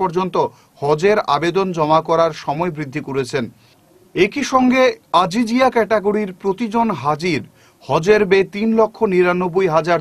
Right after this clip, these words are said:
দুইশো তিয়াত্তর টাকা ধার্য করা হয়েছে বলে অপর এক সার্কুলারে জানানো হয়েছে। আগ্রহী হজযাত্রীরা অনলাইনে জমা দেওয়া হজের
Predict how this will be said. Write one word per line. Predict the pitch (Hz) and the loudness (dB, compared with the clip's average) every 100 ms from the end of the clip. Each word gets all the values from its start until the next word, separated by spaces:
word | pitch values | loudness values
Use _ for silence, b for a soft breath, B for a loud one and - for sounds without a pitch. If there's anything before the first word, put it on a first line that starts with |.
| 135 | -2
দুইশো | 156 151 180 165 b b b b - | -10 -4 -2 -2 b b b b -4
তিয়াত্তর | 165 180 202 190 175 | -2 -2 -2 -2 0
টাকা | 160 175 147 | 0 0 0
ধার্য | 139 131 160 | -6 -6 -4
করা | 151 139 | -2 -2
হয়েছে | 139 131 156 110 b b b _ | -4 -2 -4 -4 b b b _
বলে | 117 165 196 202 | 0 2 4 4
অপর | 165 196 214 | 2 0 0
এক | 208 - | -2 0
সার্কুলারে | 160 156 214 214 202 175 | -2 -2 -2 -2 -2 -2
জানানো | 160 165 165 | -4 -2 -4
হয়েছে। | 160 151 127 - b b b | -6 -8 -10 -10 b b b
আগ্রহী | 170 185 233 254 202 | 0 2 2 2 2
হজযাত্রীরা | 202 175 208 196 196 156 135 | 0 0 -2 -2 0 2 2
অনলাইনে | 170 190 196 202 170 | 0 0 0 -2 0
জমা | 156 175 185 | 0 0 -2
দেওয়া | 190 185 170 131 | 0 2 0 0
হজের | 147 165 170 | -2 -2 -4